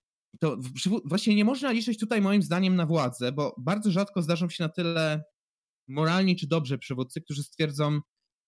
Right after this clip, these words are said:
"Nie będę tych ludzi manipulował dla ich własnego dobra". Mało komu na tym będzie zależeć. W większości ludzi raczej będzie zależeć na tym, żeby, no, na, przywódców, żeby coś z tym zrobić.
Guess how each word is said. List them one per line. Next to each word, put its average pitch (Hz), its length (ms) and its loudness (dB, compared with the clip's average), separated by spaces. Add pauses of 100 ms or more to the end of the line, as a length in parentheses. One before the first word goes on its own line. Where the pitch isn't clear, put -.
(880)
"Nie 165 240 0
będę 156 800 2
tych 151 120 -4
ludzi 151 240 -2
manipulował 131 800 -2
dla 135 120 -2
ich 131 80 -2
własnego 131 380 -4
dobra". 101 400 -2 (160)
Mało 156 240 2
komu 139 300 -2
na 131 120 -2
tym 127 160 -6
będzie 117 180 -4
zależeć. - 840 -6
W 117 40 -8
większości 175 540 0
ludzi 151 220 2
raczej 147 220 -2
będzie 135 220 -4
zależeć 123 320 0
na 113 120 -2
tym, 113 200 -6
żeby, 104 480 0 (100)
no, 120 200 -6
na, 101 120 -2 (200)
przywódców, 123 440 -2
żeby 113 300 0 (560)
coś - 180 0
z - 60 -10
tym 127 120 0
zrobić. - 420 -6